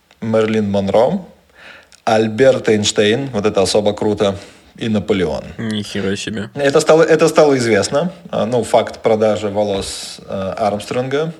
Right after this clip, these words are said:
Speaker 1: Его адвокаты связались с парикмахером, а, парикмахера звали Марк Сизмар, и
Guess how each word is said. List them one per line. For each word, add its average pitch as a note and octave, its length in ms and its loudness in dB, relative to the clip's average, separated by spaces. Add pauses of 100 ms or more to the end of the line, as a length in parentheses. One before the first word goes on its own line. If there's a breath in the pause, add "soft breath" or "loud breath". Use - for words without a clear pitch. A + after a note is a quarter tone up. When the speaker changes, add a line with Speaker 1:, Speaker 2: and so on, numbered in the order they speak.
(520 loud breath)
Speaker 1:
Его D3 220 4
адвокаты D3 440 4
связались A#2+ 440 0
с - 20 -8
парикмахером, E3+ 680 0
а, G#2 240 0
парикмахера A2+ 560 2
звали G2+ 440 2
Марк A2 520 -2
Сизмар, A#2+ 680 -2 (460 loud breath)
и G#2 760 -4